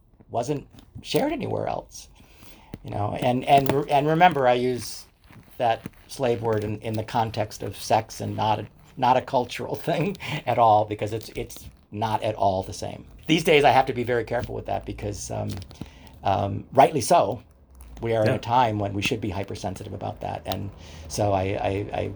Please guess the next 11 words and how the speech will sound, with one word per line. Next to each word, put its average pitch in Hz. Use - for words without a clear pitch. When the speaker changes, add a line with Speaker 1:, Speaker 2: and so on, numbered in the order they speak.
Speaker 1:
never 104
want 98
to 98
disrespect 98
anyone 95
with 90
my 95
verbiage. 95
Speaker 2:
Appreciate 98
that. -
Um, 131